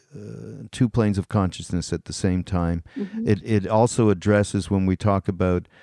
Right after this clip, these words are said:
Speaker 1: um, you know, you talked about Krishna Das saying, "Well, I, all I know to do, I, is, is just chant the, the name."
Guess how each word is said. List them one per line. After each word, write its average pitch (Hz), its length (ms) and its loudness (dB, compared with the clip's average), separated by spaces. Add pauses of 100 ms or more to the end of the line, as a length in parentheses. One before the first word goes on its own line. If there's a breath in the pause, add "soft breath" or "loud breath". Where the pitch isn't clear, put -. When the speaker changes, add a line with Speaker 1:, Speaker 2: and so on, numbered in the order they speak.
(320 soft breath)
Speaker 1:
um, 87 360 -2 (200)
you 107 120 2
know, 95 60 4
you 95 160 4
talked 98 260 2
about 90 180 0
Krishna 98 320 0
Das 90 180 2
saying, 92 360 0
"Well, 95 320 0
I, 95 120 0
all 107 260 4
I 104 120 4
know 98 220 4
to 87 120 2
do, 95 280 2
I, 90 260 2
is, - 360 -6
is 87 280 -2
just - 360 -4 (100)
chant 95 380 0 (200)
the, 87 220 -4
the 92 180 2
name." 92 420 2